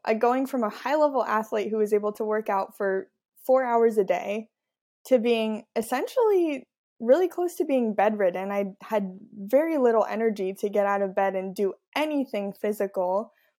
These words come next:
Plus, my entire body hurt and my legs were giving out, so I felt it was dangerous, and I was having chest pains as well, so I was really concerned about myocarditis and pericarditis for a long time. Um, <laughs> go-, going from those extreme, it's,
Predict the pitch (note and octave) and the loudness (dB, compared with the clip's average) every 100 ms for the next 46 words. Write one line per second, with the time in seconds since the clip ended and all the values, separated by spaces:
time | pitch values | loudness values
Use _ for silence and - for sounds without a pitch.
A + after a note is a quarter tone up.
0 | - B3+ B3+ A#3 G#3+ G#3+ A#3+ B3 A3+ G3 | -2 -2 0 -2 -2 -2 0 2 4 2
1 | G3 G3 G#3 G3+ G3 F#3+ G#3 A3+ A#3 G#3+ | 0 -4 -4 -4 -4 0 2 2 0 0
2 | G3+ G3 F#3+ F#3+ - G3+ G3 G3+ G#3 G3 | 0 -2 -6 -8 -2 -2 0 -2 -2 -2
3 | - F#3+ F#3+ F3+ F#3+ A#3 A3+ F3+ F3+ G#3+ | -4 -6 -8 -8 -4 -4 -4 -6 -4 -4
4 | D4 - G#3+ G3 G3 G3 G3 F#3+ F#3+ - | -4 -8 -6 -4 -4 -6 -4 -4 -6 -8
5 | A3 - - G3+ G3 F#3+ G3 G#3+ F#3 G3+ | -8 -8 -8 -6 -4 -6 -2 -2 0 -2
6 | A3 G#3 G3 F#3+ F#3+ - G#3 G#3 G#3 G3+ | -2 -2 -2 -2 -6 -6 0 0 -2 -8
7 | - G#3 G3+ F#3 F3+ F#3+ F#3 F#3 F#3 F3+ | -8 -6 -2 -2 -2 -4 -6 -6 -6 -4
8 | F#3 F#3+ - F#3+ F#3+ F#3+ - F3+ F#3+ A3 | -4 -6 -10 -12 -6 -6 -6 -8 -4 -2
9 | B3+ - F#3 - A3 G#3+ G3+ G#3 A3 _ | -2 -4 -8 -8 -12 -14 -14 -12 -12 _
10 | _ _ _ _ _ _ - B3 A#3+ G#3+ | _ _ _ _ _ _ -2 4 4 4
11 | G3 G3 G#3 - _ _ _ _ _ _ | -2 -6 -10 -16 _ _ _ _ _ _
12 | _ _ C#4+ D4 D4+ C4+ C#4 - - A#3 | _ _ 2 2 0 0 -2 -4 -4 4
13 | D4+ F4+ F4 D#4+ C4+ C4+ B3 A3 - - | 4 4 0 0 4 4 4 0 -4 -6
14 | G#3+ B3 C4+ B3+ B3 | -2 0 0 -2 -2